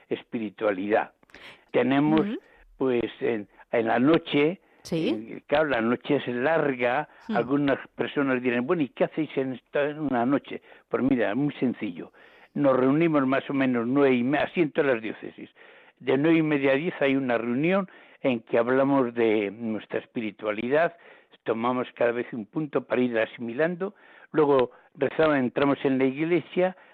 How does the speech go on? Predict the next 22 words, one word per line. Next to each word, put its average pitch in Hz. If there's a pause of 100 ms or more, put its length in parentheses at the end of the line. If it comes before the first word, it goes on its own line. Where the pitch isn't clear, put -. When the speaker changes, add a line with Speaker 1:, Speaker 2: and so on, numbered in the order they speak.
(140)
Speaker 1:
hacemos 120
vísperas, 151
la 127
Eucaristía 113
con 120
una 120
homilía 110 (280)
tranquila, 143 (600)
a 135
continuación 127
se 110
expone 127
el 123
Santísimo 156 (540)
y 156
ya 151
se 160
pasa 160 (280)
la 131
noche 143
hasta -
las 139